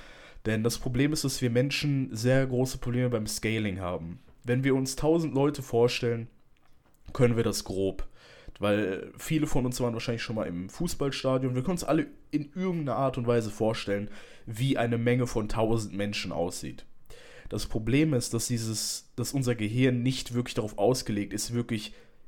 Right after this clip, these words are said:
in Millionenzahlen zu denken. Wenn zum Beispiel der Lotto-Jackpot bei eins zu hundertsechzig Millionen liegt, denken wir, „Heilige Scheiße.“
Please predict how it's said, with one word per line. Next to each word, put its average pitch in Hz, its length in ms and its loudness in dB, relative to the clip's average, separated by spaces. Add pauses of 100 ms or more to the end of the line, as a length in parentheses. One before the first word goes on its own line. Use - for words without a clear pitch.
in 110 220 0
Millionenzahlen 107 1080 0
zu - 140 -6
denken. 71 440 -12 (200)
Wenn 117 160 0
zum 120 180 -4
Beispiel 120 420 0
der 113 340 -2 (260)
Lotto-Jackpot 120 880 8
bei 120 200 -2
eins 131 360 -2
zu 131 160 0
hundertsechzig 127 720 0
Millionen 110 460 2
liegt, 85 560 -6
denken 107 260 -6
wir, 101 260 -6
„Heilige 107 440 0
Scheiße.“ 139 720 -2